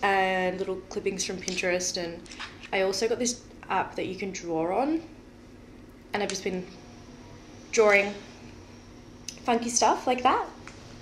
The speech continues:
I also just got some things in the mail. Let me show you. I got this from Maybelline New York.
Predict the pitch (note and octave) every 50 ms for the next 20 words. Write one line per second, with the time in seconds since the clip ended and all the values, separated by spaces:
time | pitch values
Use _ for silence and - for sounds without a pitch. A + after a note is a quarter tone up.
0 | - - - - - - - - - - - - - - - - - - A3+ A3
1 | A3 A3 A#3 A3+ A3+ A3 G#3 G3 G3+ G#3+ G#3+ G#3 G#3 A3 A3 G3 F3+ F3+ F3+ F3+
2 | G3+ A3 A#3+ B3 B3 B3 - - - - - - - - - - - - - -
3 | - - - - - - - - - - - - - - - - - - - -
4 | - - - - - - - - A3+ A3 A3 A3+ G#3+ G#3+ G#3+ - A3 G#3+ G#3+ A3
5 | A3+ A3 A3 B3+ D4+ F#4 - - - - - - - - - - - - - -
6 | - - - A3+ G#3+ G3+ - A#3 - - D4+ C4+ A#3 G3+ G#3 G#3+ G#3 G3+ G3 F#3+
7 | F#3+ F#3 F3+ F#3 G3+ A#3+ D#4 D#4+ - -